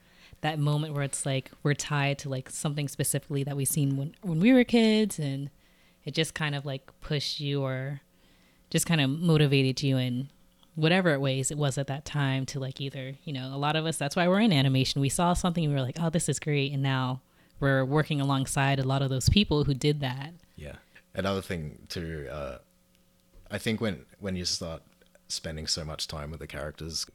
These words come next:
Speaker 2: with Shimmer and Shine, it was every day, yeah. When I started, it's like, "Oh yeah, Shimmer's the pink one and Shine's the blue one." But by the end, like, you've spent so much time,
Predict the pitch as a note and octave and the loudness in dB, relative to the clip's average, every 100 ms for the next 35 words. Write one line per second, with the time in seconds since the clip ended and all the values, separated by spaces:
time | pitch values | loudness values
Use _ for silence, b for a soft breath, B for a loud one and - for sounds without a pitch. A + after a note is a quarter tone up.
0 | C#2+ - - - D#2 C#2+ C#2+ C#2+ C#2 C2+ | -14 -16 -12 -8 -6 -6 -6 -6 -8 -10
1 | C2+ - C#2+ C2+ C#2+ D2+ D2 b b b | -14 -12 -10 -10 -10 -10 -12 b b b
2 | - F#2 E2 - E2 D#2 D2+ - E2 G#2 | -4 -2 -2 -2 -2 -4 -4 -6 -4 -2
3 | F2+ D#2 - F2 E2+ - - - D#2 - | -2 0 -2 -2 -4 -6 6 4 4 -8
4 | C#2 C2+ D2+ D#2 D#2 D2+ D2 C#2+ C#2 C#2+ | -10 -8 -8 -6 -6 -8 -12 -12 -10 -8
5 | C2+ C2+ D#2 F2 E2+ D#2+ G#2+ F2 E2 E2 | -10 -10 -6 -4 -4 -2 0 0 -2 -4
6 | F2 _ _ _ - G2+ - - F#2+ - | -6 _ _ _ -8 -6 -4 -2 -2 -2
7 | G2+ F#2 - G#2 G2+ B2 G3+ D3+ | -2 -2 -4 -2 -2 4 4 4